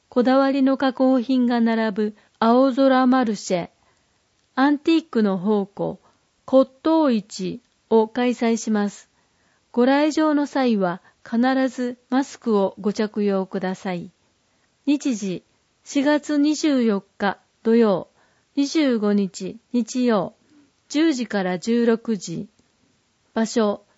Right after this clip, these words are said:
セラミックパーク美濃。新型コロナウイルス感染拡大の状況によっては中止となる場合があります。問い合わせ、公益財団法人セラミックパーク美濃。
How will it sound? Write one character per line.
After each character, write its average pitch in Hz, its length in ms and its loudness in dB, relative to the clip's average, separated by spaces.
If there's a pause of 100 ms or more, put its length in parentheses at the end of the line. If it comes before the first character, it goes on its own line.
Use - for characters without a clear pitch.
(140)
セ 285 200 2
ラ 294 120 2
ミ 302 180 0
ッ - 100 -20
ク 294 140 -2
パ 277 220 0
ー 240 60 0
ク 202 200 -6
美 220 180 2
濃。 190 240 -2 (800)
新 262 340 0
型 240 300 -2
コ 254 140 0
ロ 269 100 2
ナ 269 160 2
ウ 277 80 0
イ 269 80 0
ル 233 100 -4
ス - 140 -14
感 262 240 -2
染 262 300 -2
拡 262 240 -4
大 240 240 0
の 240 120 0
状 240 220 0
況 233 280 -2
に 233 160 2
よ 233 100 0
っ - 20 -4
て 196 240 -8
は 170 200 -6 (220)
中 285 220 -2
止 - 180 -8
と 294 140 -2
な 277 120 -2
る 240 120 -2
場 196 180 -2
合 190 120 -2
が 185 160 -4
あ 185 60 -4
り 185 140 -6
ま 180 160 -6
す。 - 180 -20 (760)
問 254 220 0
い 254 80 0
合 240 60 0
わ 233 140 0
せ、 220 300 -6 (720)
公 285 260 0
益 285 280 -2
財 269 240 0
団 262 280 2
法 226 240 0
人 170 380 -8 (300)
セ 269 180 -2
ラ 285 140 0
ミ 285 140 0
ッ - 60 -20
ク 254 140 -8
パ 247 220 0
ー 214 40 -2
ク 196 220 -8
美 202 160 0
濃。 185 240 -6